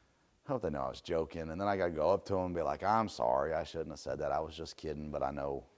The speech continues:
you know, I'm sorry." We've got a guy <clears throat> that is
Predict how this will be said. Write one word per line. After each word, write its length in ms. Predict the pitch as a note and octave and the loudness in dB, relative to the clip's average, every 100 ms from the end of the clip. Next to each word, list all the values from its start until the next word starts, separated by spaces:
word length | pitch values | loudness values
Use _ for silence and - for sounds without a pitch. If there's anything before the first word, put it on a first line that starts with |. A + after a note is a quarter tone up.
| - | -14
you 60 | B1+ | -10
know, 140 | A1 - _ _ _ _ _ - | -10 -12 _ _ _ _ _ -14
I'm 120 | D2+ | -12
sorry." 280 | - - - - _ _ _ _ _ _ _ - - - _ | -8 -10 -10 -20 _ _ _ _ _ _ _ -10 -10 -20 _
We've 140 | F#2 | 0
got 140 | G2 E2+ | 4 4
a 60 | |
guy 340 | F#2 D#2+ D#2+ - | 6 6 6 6
<clears throat> 400 | D#2+ D2 - - | 4 4 -4 -4
that 240 | F2+ E2 D#2+ | 2 2 2
is 300 | D2 - | -2 -4